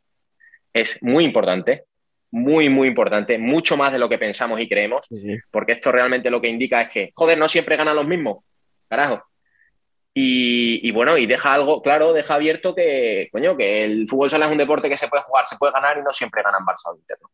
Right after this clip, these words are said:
Speaker 1: Y eso es algo, es algo que de por sí da mucho, da mucho lustre a esta copa, ¿no? Y da, da mucho atractivo a esta copa.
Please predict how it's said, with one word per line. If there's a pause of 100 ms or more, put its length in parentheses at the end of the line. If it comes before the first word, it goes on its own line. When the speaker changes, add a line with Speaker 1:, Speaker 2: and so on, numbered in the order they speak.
(100)
Speaker 1:
Y
eso
es
algo, (600)
es
algo
que
de
por
sí
da
mucho, (180)
da
mucho
lustre
a
esta
copa,
¿no?
Y
da,
da
mucho
atractivo
a
esta
copa.